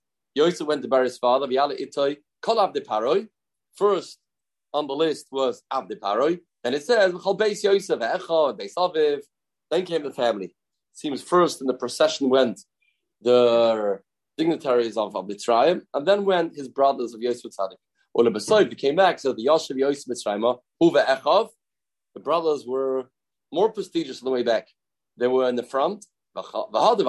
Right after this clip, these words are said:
that, all his brothers came to bury his father. What happened? Why did they change the order? The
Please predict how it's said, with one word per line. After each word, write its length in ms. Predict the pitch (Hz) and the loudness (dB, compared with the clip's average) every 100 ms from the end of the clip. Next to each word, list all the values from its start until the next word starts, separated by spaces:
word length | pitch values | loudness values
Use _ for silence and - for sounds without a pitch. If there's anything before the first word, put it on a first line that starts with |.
| - 123 131 139 175 131 120 135 127 165 165 - _ - 165 175 175 | 0 0 2 2 0 -2 -4 -2 0 0 0 -6 _ -4 -2 -2 -4
that, 280 | 190 165 - _ | -2 -2 -4 _
all 120 | 156 | -8
his 100 | 151 | -8
brothers 320 | 143 170 156 135 | -6 -6 -6 -8
came 200 | 175 135 | -8 -6
to 80 | 107 | 0
bury 400 | 123 131 135 131 | 2 2 0 -6
his 120 | 113 | -10
father. 300 | - 135 151 - _ _ | -2 0 -2 -6 _ _
What 120 | - 139 | -2 0
happened? 360 | 165 135 107 _ _ _ - | -2 -4 -12 _ _ _ -4
Why 200 | 113 131 | 0 0
did 80 | 127 | -2
they 80 | |
change 320 | - 139 131 117 | -6 -4 -4 -2
the 80 | |
order? 300 | 143 170 110 - _ _ | -2 0 -4 -8 _ _
The 480 | 92 95 139 175 - | -10 0 0 0 -6